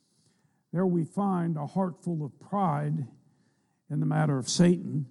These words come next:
Lucifer was so consumed with his own importance that he resolved that he would be like God. He wasn't content to be close to God.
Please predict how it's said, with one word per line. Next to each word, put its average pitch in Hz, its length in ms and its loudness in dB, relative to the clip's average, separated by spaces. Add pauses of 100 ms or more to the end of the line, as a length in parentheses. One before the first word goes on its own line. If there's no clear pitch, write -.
(880)
Lucifer 170 640 6
was 156 200 -2
so 214 260 4
consumed 175 880 0
with 151 140 -8
his 147 180 -4
own 185 240 4
importance 156 840 -4 (680)
that 151 100 -2
he 175 60 2
resolved 175 680 0
that 151 140 -6
he 208 160 0
would 180 200 0
be - 320 4 (460)
like 160 340 0
God. 147 400 -4 (1000)
He 156 100 0
wasn't 226 460 2
content 202 580 -2
to 151 80 -8
be 147 200 -2
close 208 440 6
to 160 140 0
God. 143 480 -2